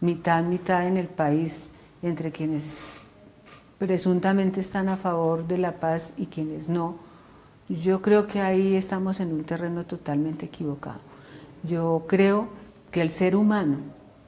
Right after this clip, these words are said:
naturalmente está a favor de la paz, que el ser humano,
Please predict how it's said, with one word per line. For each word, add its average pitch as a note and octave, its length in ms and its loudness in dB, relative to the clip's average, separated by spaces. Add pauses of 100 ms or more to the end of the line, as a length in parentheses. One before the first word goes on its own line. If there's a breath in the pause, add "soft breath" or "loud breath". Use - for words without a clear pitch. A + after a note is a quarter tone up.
(140)
naturalmente F3+ 1000 2
está F#3+ 260 0
a G3 60 0
favor D#3 340 -2
de D#3+ 100 -2
la D#3+ 100 -6
paz, C#3 320 -12
que E3+ 100 -10
el D#3+ 60 -10
ser E3 200 -6
humano, F#3 460 0